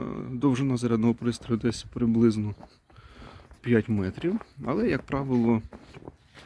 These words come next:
з таким автомобілем в комплекті є подовжувач,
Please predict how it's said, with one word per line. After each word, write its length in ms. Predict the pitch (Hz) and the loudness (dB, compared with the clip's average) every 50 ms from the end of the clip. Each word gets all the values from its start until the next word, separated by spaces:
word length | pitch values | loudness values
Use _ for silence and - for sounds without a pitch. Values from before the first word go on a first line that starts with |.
| - _ _ _ - - - 160 | -20 _ _ _ -18 -12 -6 -2
з 360 | 131 117 107 - - - - | -2 -2 0 -2 -2 -2 -2
таким 280 | - - 120 - 123 | -4 -4 0 0 0
автомобілем 600 | 117 110 - - 120 117 127 156 180 180 165 139 - - - - - - - - - - _ _ | 0 0 -2 -2 -2 0 0 0 0 -2 -2 -4 -6 -10 -18 -18 -16 -16 -18 -18 -20 -20 _ _
в 60 | - | -6
комплекті 600 | - 131 123 120 - 123 120 117 - - - 113 | 0 0 0 0 2 0 0 0 -2 -4 0 2
є 120 | 110 110 | 2 2
подовжувач, 640 | 104 - 123 147 190 214 196 196 175 160 - - - | 0 0 -2 0 0 0 0 -2 -6 -6 -8 -10 -20